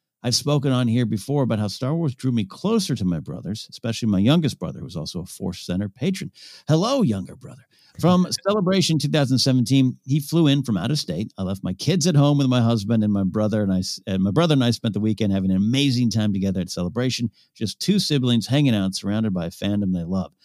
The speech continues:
Speaker 1: It was a golden weekend made even better because we usually didn't get a lot of one-on-one time together whenever we visited. And also, he didn't want to spring for lanyards, and I talked him into it. So I get to say, "I told you so,"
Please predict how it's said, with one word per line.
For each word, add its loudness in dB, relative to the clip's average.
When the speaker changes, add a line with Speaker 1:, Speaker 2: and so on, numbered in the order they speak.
Speaker 1:
It -18
was -10
a -12
golden 2
weekend 0
made 0
even 2
better 2
because 0
we 0
usually 0
didn't -2
get 2
a 0
lot -2
of -4
one-on-one 2
time 0
together -2
whenever -8
we -18
visited. -2
And -2
also, 0
he 0
didn't 0
want 0
to -6
spring -2
for -6
lanyards, 0
and -8
I -2
talked -6
him 0
into 0
it. -4
So -4
I 0
get -6
to -8
say, -2
"I -12
told 0
you -6
so," -10